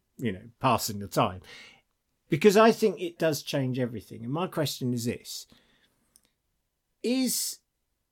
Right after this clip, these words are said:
God ever unincarnate? I mean, isn't she always incarnate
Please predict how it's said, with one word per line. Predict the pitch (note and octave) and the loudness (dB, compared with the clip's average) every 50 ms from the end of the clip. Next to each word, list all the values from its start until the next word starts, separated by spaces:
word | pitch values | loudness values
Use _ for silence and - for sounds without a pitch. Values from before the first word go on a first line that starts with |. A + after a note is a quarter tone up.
| _ _ _ _ _ | _ _ _ _ _
God | - F#3 D#3+ D#3+ D3+ D#3 | 4 6 6 6 4 2
ever | - - E3+ D#3 B2+ C3+ C#3 C3 C3+ - - _ _ _ _ _ | 0 0 -2 -2 0 0 0 0 0 -2 -6 _ _ _ _ _
unincarnate? | F3+ D#3+ C#3 C3 A#2+ A2 G#2 G#2 A2 B2 - _ _ _ _ _ _ _ _ _ _ _ _ - C3 G#2+ G2 - - - A2 F#2+ F#2+ F#2 F#2+ F#2+ - _ _ - - - _ _ _ _ _ _ _ _ _ _ _ _ _ _ | 0 0 2 2 2 0 -2 -6 -8 -12 -16 _ _ _ _ _ _ _ _ _ _ _ _ -10 -8 -8 -8 -10 -12 -10 -10 -10 -10 -12 -14 -18 -20 _ _ -20 -20 -20 _ _ _ _ _ _ _ _ _ _ _ _ _ _
I | F3 F#3 | 0 2
mean, | G3 G#3 G#3+ | 4 4 4
isn't | A3+ A3+ F3+ G3 A3+ G#3 - - _ | 4 4 4 2 0 -2 -4 -10 _
she | - - - - F3 E3+ E3+ E3+ - _ | -8 -6 -4 -2 -2 -2 -2 -4 -6 _
always | - F#3 F3 E3+ D3 B2+ A2 G#2 G2 G#2 A2+ F#2 F#2 - - - - - - - _ _ _ _ _ _ _ _ _ _ - | -4 -2 0 0 0 0 -2 -4 -8 -12 -14 -16 -16 -14 -12 -12 -12 -12 -14 -16 _ _ _ _ _ _ _ _ _ _ -6
incarnate | D3+ D#3 D3 C3+ - - - G3 G3+ E3+ A#2 F2+ F2 - _ _ - - | -6 -6 -6 -6 -10 -10 -8 -6 -4 -4 -4 -6 -8 -14 _ _ -20 -20